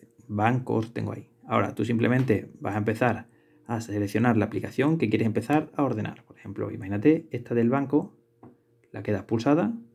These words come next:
y ahora, como puedes ver, empiezan como a moverse y ahora simplemente tienes que empezar a colocarlas donde a ti más te guste. Imagínate, yo estoy poniendo un ejemplo y simplemente las quieres poner aquí abajo.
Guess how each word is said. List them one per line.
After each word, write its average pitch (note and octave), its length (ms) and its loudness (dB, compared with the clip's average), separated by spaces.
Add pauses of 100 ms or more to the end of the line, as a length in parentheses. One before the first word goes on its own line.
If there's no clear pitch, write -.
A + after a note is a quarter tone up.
(1700)
y C3+ 100 2
ahora, C#3 300 4
como A#2 180 2
puedes G#2+ 240 2
ver, A#2+ 320 4
empiezan A2 400 -4
como G2 220 -6
a - 20 -2
moverse C3 600 0 (100)
y - 60 -6
ahora A#2 80 -2
simplemente A#2+ 420 0
tienes A#2+ 240 2
que - 80 -6
empezar A#2+ 580 -2
a B2 160 -6
colocarlas A#2+ 560 0
donde G#2+ 280 4
a G2 60 -2
ti A#2+ 100 -2
más A2 160 -2
te - 100 -4
guste. - 340 -12 (800)
Imagínate, G2 440 2
yo B2+ 60 6
estoy A2 200 0
poniendo F#2 340 -6
un G2+ 80 -2
ejemplo A#2+ 240 0
y C#3 40 2
simplemente A2+ 480 2
las A2+ 100 0
quieres G#2+ 200 -4
poner A#2 440 0
aquí A2+ 240 -4
abajo. F#2 420 -4